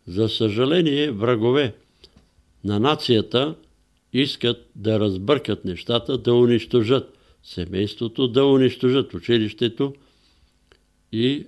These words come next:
България да бъде вкарана под проклятие. Същото е и в църквата. Миряните трябва да се покоряват на техния свещенослужител, той да се покорява на епископа,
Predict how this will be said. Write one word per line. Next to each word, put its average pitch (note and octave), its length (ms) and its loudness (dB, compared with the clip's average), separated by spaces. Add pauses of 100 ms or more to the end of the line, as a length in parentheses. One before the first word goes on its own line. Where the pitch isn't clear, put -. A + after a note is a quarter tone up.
(120)
България A2 640 0
да G2+ 140 -6
бъде G#2 280 -2
вкарана G#2+ 600 -4
под A#2 260 -2
проклятие. G#2+ 680 -4 (1600)
Същото D3 640 0
е C#3 60 4
и C#3 100 2
в C#3 220 0 (560)
църквата. - 560 -4 (2250)
Миряните G#2 540 -4
трябва A2+ 300 0
да B2 120 -2
се B2+ 160 -8
покоряват A#2+ 600 -2 (460)
на G2 80 -6
техния G#2+ 600 -4 (180)
свещенослужител, G#2+ 1160 -4
той A2 180 2
да G#2 120 -4
се A2 200 -4
покорява F#2+ 500 -4
на A#2 120 -4
епископа, B2 560 -6